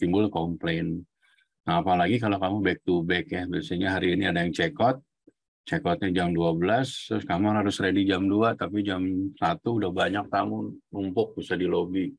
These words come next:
Terus kamar nggak bisa diredikan karena kurang towel. Kadang-kadang hanya face towel lah yang kurang, segala macam ya. Nah, kayak gini-gini nih maintenance-nya, apa ya, sorry,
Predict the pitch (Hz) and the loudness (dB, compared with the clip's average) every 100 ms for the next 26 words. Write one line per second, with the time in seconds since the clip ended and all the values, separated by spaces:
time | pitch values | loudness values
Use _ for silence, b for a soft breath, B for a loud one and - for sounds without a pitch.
0 | _ _ _ _ _ - 110 90 95 127 | _ _ _ _ _ -4 -2 0 4 4
1 | 117 95 98 107 98 95 90 120 139 143 | 4 4 2 2 4 4 4 2 2 4
2 | 127 127 95 101 120 107 101 98 101 101 | 4 0 -2 -4 -4 -2 0 0 0 -2
3 | 101 101 104 110 117 120 117 113 - 87 | -4 -6 -4 2 2 2 0 -2 -4 -4
4 | 90 98 117 101 95 85 92 - 101 113 | -2 0 2 4 2 0 -2 2 2 2
5 | 127 127 123 120 123 123 123 113 90 90 | 0 0 -2 -2 0 0 -2 -2 -2 -2
6 | 87 87 - 92 87 95 107 - _ _ | -4 -6 -6 -6 -2 0 -2 -6 _ _
7 | _ _ _ _ - 82 90 90 101 104 | _ _ _ _ -10 0 2 2 2 4
8 | 139 147 139 123 117 104 104 104 104 107 | 6 8 6 4 0 0 0 0 0 0
9 | 110 107 95 90 104 90 - 85 80 78 | -2 -2 -4 -2 0 0 -2 -2 -2 -4